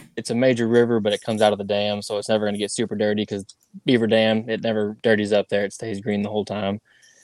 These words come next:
So I picked up in the, in the Kings as well, and it was, it was very dirty, a lot of debris, but that's kinda, that's my confidence. Like, Broken Bow was the same way. It was super, super muddy,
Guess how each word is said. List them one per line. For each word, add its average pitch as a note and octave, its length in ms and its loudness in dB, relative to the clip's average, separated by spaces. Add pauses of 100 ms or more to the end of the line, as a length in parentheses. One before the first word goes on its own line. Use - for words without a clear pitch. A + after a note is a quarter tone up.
(320)
So - 160 4
I G#2 80 6
picked G#2+ 260 0
up G#2 180 2
in G#2 100 0
the, G2+ 160 -2
in A2+ 100 0
the A2 80 2
Kings A2+ 280 -2
as G2+ 80 -8
well, G#2+ 360 6
and G#2 80 0
it G#2 80 -6
was, - 460 -8
it A#2 100 -4
was A2 440 -4 (160)
very B2+ 340 2
dirty, A#2+ 400 -2 (260)
a - 40 -20
lot A2+ 180 -4
of A2 60 -4
debris, G#2+ 560 -2 (800)
but A2 180 2
that's - 460 -4 (600)
kinda, A2+ 360 -4 (220)
that's A2 380 -8
my A2 220 -2
confidence. A#2+ 960 -2
Like, G#2 180 -2
Broken B2 320 4
Bow A2 160 4
was G#2+ 80 0
the G2+ 80 -8
same A2 280 -4
way. G#2+ 360 -4
It A2 80 -6
was G#2+ 160 -6
super, A2 340 -6
super A2+ 300 -4
muddy, A2 360 4